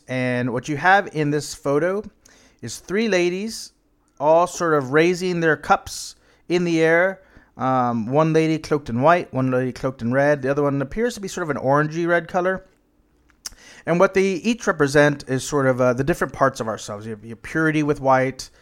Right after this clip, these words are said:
um, ambition with red, earthly material things in, in the orange. And what cups represent in the tarot is, um, emotion.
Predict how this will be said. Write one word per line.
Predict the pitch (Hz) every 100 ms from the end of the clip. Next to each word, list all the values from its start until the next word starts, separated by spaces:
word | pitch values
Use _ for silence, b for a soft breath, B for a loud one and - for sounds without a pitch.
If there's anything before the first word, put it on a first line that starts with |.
| b b b
um, | - 113 110 110
ambition | 127 123 147 - 160 151 151 139
with | 127 107
red, | 123 123 123 123 120 - _
earthly | - 147 143 143 143 139 139 135
material | 123 117 143 139 131
things | 135 131 131 123
in, | 123 120 113
in | 120
the | 120
orange. | 120 123 123 120 - b b b b _ -
And | 175 170 170 - _ -
what | 165 -
cups | - 254 - -
represent | 180 165 147 160 160 - 147
in | 151
the | 143
tarot | - 160 156 151 147 -
is, | 147 151 147 139 - -
um, | 139 135 131 131 - -
emotion. | 156 220 - -